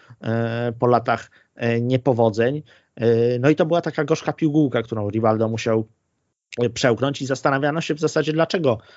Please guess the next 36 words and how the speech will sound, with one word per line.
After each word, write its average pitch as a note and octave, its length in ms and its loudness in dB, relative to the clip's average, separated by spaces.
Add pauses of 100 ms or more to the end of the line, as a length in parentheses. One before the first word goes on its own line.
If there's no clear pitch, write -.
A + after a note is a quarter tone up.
(160)
e, A2+ 340 0
on, A#2 400 0
on A#2 340 -2 (260)
na A#2+ 140 0
te A#2 500 2
Mistrzostwa A#2+ 400 -2
Świata A#2 320 0
nie A#2+ 140 2
został A#2 280 2
zabrany A#2 420 4
jako A2 240 -2
taka, G#2+ 420 -2
taka A2+ 220 -4
wschodząca A#2 500 -6
gwiazda, A2 380 0 (320)
e, A2+ 140 -2
brazylijskiego A#2+ 720 0
futbolu. A#2+ 400 0
No F3+ 80 -6
i E3 80 -2
pojawi-, D3+ 540 2
pojawiły D3 400 4
się C#3+ 140 -2
w - 80 -8
przestrzeni C#3 520 -4
gdzieś A#2+ 200 -4
tam A#2 180 0
medialnej C#3 500 2
takie B2+ 240 -4
teorie, C#3+ 420 2
że, C3 180 0 (460)
e, C3 480 -2
że D3+ 120 4
jest D#3 140 0
to D3 400 4
zawodnik, C#3 580 0